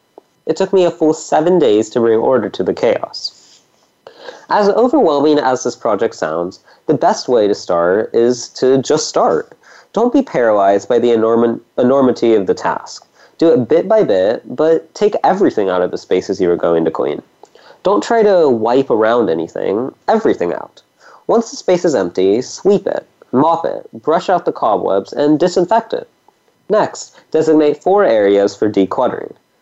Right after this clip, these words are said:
Keep, donate, trash, recycle, shla-, recycle slash sell. You will be amazed at how much junk you have.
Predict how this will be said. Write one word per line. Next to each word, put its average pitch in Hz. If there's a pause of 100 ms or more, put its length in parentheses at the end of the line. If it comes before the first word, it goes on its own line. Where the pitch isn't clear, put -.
(160)
Keep, - (160)
donate, 135
trash, 143
recycle, 117
shla-, 113 (300)
recycle 151
slash 110
sell. - (500)
You 196
will 240
be 247
amazed 131
at -
how 107
much 92
junk 98
you -
have. 50